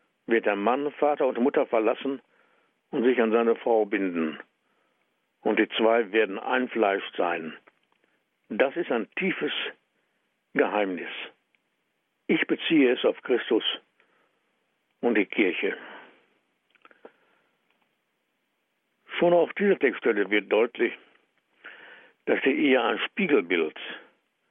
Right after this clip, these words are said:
und ein Nachvollzug des gegenseitigen Verhältnisses von Christus und der Kirche ist. Der Dogmatiker Michael Schmaus,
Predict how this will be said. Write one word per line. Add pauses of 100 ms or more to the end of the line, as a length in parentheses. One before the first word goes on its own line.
(960)
und
ein
Nachvollzug (1600)
des
gegenseitigen
Verhältnisses (1000)
von
Christus
und
der
Kirche
ist. (2500)
Der
Dogmatiker
Michael
Schmaus,